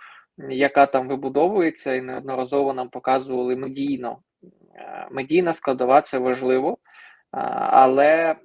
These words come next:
сподіваємося, що вона там проводиться не тільки медійно, а й реально. Т-, тому що вибудова інженерно-фортифікаційних споруд, е, вона працює на всіх. Це оборона для всієї країни,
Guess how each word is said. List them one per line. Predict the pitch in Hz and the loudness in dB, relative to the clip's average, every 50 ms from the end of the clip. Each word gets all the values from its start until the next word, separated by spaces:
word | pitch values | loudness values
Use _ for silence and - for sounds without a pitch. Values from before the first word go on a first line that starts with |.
| - - 139 135 - | -20 -18 -16 -16 -16
сподіваємося, | - - - 170 143 151 151 151 151 147 147 147 147 151 151 - - 151 147 | -12 -8 -6 -6 -4 -2 2 4 6 6 6 4 0 -8 -14 -18 -16 -18 -18
що | - - - - 139 127 127 123 | -18 -18 -16 -12 -12 -10 -10 -8
вона | 123 127 127 127 135 135 143 147 143 139 - _ _ _ _ _ _ - | -8 -10 -8 -6 -6 -4 -4 -4 -4 -6 -8 _ _ _ _ _ _ -4
там | 135 131 135 139 139 135 131 - _ _ - _ _ | 0 0 2 0 0 -4 -12 -20 _ _ -20 _ _
проводиться | _ - 135 135 147 147 139 139 135 - 139 131 | _ -14 -10 -8 -8 -6 -8 -10 -12 -14 -20 -20
не | 135 127 | -16 -10
тільки | - 170 180 175 - 160 | -8 -8 -8 -8 -8 -12
медійно, | 151 147 139 139 135 131 127 127 123 120 - - | -12 -12 -12 -10 -10 -10 -8 -8 -8 -8 -4 -2
а | - 139 | 0 0
й | 139 | 0
реально. | 139 139 139 139 139 147 160 170 190 - _ _ _ _ _ _ _ _ _ _ _ _ _ _ _ _ _ - _ - | 2 4 4 4 4 2 0 -4 -14 -14 _ _ _ _ _ _ _ _ _ _ _ _ _ _ _ _ _ -20 _ -8
Т-, | 135 127 117 | -8 -8 -8
тому | - - 123 131 131 131 | -8 -10 -16 -14 -14 -14
що | - - - 139 131 127 127 123 123 123 | -12 -8 -4 -2 0 0 0 0 0 -2
вибудова | 123 139 131 131 139 139 151 151 151 151 139 | -4 -6 -6 -4 -2 -2 0 0 0 -2 -4
інженерно-фортифікаційних | 127 - - - 135 139 147 143 135 - - 139 _ _ - 127 - - 127 - - 147 143 139 131 127 - | -6 -10 -12 -8 -6 -6 -6 -8 -12 -12 -14 -18 _ _ -14 -10 -6 -6 -6 -6 -6 -10 -8 -8 -10 -14 -14
споруд, | - - - 143 135 139 165 196 190 - _ - - | -16 -10 -6 -4 -2 0 0 0 0 -4 _ -6 -4
е, | 131 123 123 123 120 | -2 -2 0 -2 -2
вона | 120 131 135 156 160 | -2 -2 -2 -2 -2
працює | 156 - - - - 151 151 151 | -4 -6 -10 -4 0 2 2 2
на | 143 143 | 2 0
всіх. | 139 - - - 135 120 - _ _ _ _ _ _ _ _ _ _ _ | -4 -4 -6 -6 -6 -6 -6 _ _ _ _ _ _ _ _ _ _ _
Це | - 139 135 | -2 0 0
оборона | 131 131 139 135 135 151 156 151 143 135 123 | 0 0 0 0 2 2 2 2 0 -4 -4
для | 123 131 127 | -4 -6 -6
всієї | - - - 135 135 139 139 131 127 127 | -6 -8 -8 -4 -2 0 0 0 -2 -4
країни, | - 147 135 131 135 147 156 156 180 190 | -6 -6 -6 -4 -2 0 0 0 -2 -4